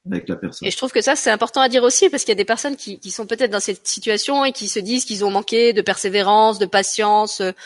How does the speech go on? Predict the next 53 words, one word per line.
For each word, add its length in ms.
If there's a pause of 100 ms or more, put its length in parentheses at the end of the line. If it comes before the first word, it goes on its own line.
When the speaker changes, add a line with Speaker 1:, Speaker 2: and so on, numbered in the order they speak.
(140)
Speaker 2:
de 220
Speaker 1:
Exactement. 80
Speaker 2:
foi, 480
euh, 240
et 80
quelquefois, 380
en 40
fait, 160
c'est, 200
c'est 160
pas 140
ça. 280 (320)
Euh, 100
c'est 140
pas 120
la 120
persévérance 640
ou 60
la 100
patience 320
qui 100
nous 120
ont 60
fait 120
défaut, 400
c'était 320
de, 140 (200)
de 80
<laughs> 120
taper 360
du 100
poing 180
sur 160
la 100
table 260 (340)
et 40
dire, « 160
Voilà, 300
maintenant 240
c'est 180
terminé, 540 (400)
euh, 360
je 120
te 60
rends 140
tes 120
bagages, 440
je 120
reprends 220
les 100
miens, 380
et 80
puis 300